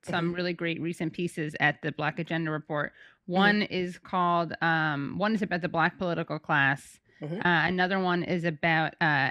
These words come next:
Speaker 1: Eric Adams, Black on Black
Speaker 2: <laughs>
Speaker 1: Crime. Can
Speaker 2: Yes.
Speaker 1: you, which is about the treatment of Manhattan D A Alvin
Speaker 2: Mm-hmm.
Speaker 1: Bragg. Can
Speaker 2: Right.
Speaker 1: you talk about how this is Black on Black Crime, why you decided to call that, your piece that?
Speaker 2: I, I was, I was hoping for an eye-catching title,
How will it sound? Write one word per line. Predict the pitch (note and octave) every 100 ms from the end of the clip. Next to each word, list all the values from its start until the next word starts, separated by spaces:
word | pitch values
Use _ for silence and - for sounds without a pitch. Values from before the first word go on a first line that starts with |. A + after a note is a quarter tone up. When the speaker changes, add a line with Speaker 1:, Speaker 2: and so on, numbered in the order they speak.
| -
Speaker 1:
Eric | E3 F3 -
Adams, | D#3+ E3+ D#3+ D#3+ - -
Black | E3+ F3 -
on | E3+ E3
Black | D#3+ D#3+ -
Speaker 2:
<laughs> | -
Speaker 1:
Crime. | - F3 D#3 C#3+ C#3+ - - _ -
Can | B3
Speaker 2:
Yes. | E4 F4+
Speaker 1:
you, | -
which | G#3+ A3
is | G#3+ F#3+
about | G3 F#3 F#3 E3+
the | F3+
treatment | E3 - F#3+ E3+ E3+
of | - E3 D#3+ D3+
Manhattan | D#3 D3+ E3 E3+ C3+ E3+
D | D#3+ D#3+
A | D3+ D3
Alvin | C#3+ D3 D#3+
Speaker 2:
Mm-hmm. | D#3
Speaker 1:
Bragg. | D#3+ D3+ C#3+ C#3 - - _
Can | -
Speaker 2:
Right. | A#3+
Speaker 1:
you | D#4
talk | C4+ A#3 A#3
about | G3+ G3 E3+
how | F3+ F#3+ F#3
this | F#3 -
is | F3
Black | F#3 F3+ -
on | F3+ F3
Black | E3+ E3+
Crime, | - E3+ E3 E3+
why | D3+
you | D#3
decided | E3 F3 D#3+ E3
to |
call | F3 E3+ D#3+
that, | D#3+ D#3+ D3+ -
your | - E3
piece | F3 E3+
that? | - F3+ F3 - - _ _ D#3
Speaker 2:
I, | D#3 -
I | D#3+
was, | E3+ E3+
I | F3
was | F3+ F3
hoping | A#3
for | A#3 G#3+
an | D#3+
eye-catching | G#3 A3+ A#3 G#3+ F#3+
title, | F#3+ G#3+ G3 D#3